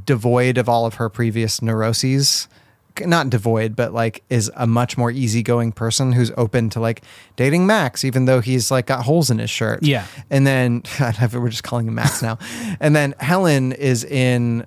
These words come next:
Speaker 1: like, a committed relationship, but with somebody who's right for her.
Speaker 2: Yeah.
Speaker 1: And, like, that's where they end the movie, as having come together and changed each other's lives, not been the right people for each other, but then become better people at the end of it.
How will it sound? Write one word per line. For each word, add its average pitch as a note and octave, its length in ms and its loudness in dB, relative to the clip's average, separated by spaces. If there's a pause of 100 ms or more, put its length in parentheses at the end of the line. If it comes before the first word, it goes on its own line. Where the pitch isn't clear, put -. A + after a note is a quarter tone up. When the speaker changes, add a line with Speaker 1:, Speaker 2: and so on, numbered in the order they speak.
Speaker 1:
like, B2+ 260 0
a B2 100 -2
committed B2 460 2
relationship, A#2+ 640 0
but B2 120 -2
with A#2+ 120 2
somebody A#2 380 0
who's G#2 240 -2
right A2+ 240 -2
for D#3 140 2
her. F3 320 4
Speaker 2:
Yeah. B2+ 220 0 (420)
Speaker 1:
And, B2 540 2 (240)
like, B2+ 240 -4 (220)
that's B2 300 -2
where B2+ 100 0
they B2 140 2
end B2+ 140 2
the C#3 40 4
movie, B2 460 2
as B2 540 0
having B2 400 0
come D#3+ 280 0
together A#2+ 600 0 (640)
and A#2+ 320 0 (100)
changed C3+ 420 2
each B2 140 -4
other's A#2 300 0
lives, A#2+ 560 -2 (320)
not C#3 340 0
been C3 160 2
the B2+ 80 2
right A#2+ 240 0
people C3+ 300 -2
for C#3+ 180 0
each C#3 160 0
other, D3 460 2
but B2 320 -2
then A#2 480 0 (200)
become A#2 840 0
better A2+ 220 -2
people A2 320 -4
at G#2 120 -4
the A#2+ 120 -10
end - 160 -12
of - 80 -20
it. - 140 -14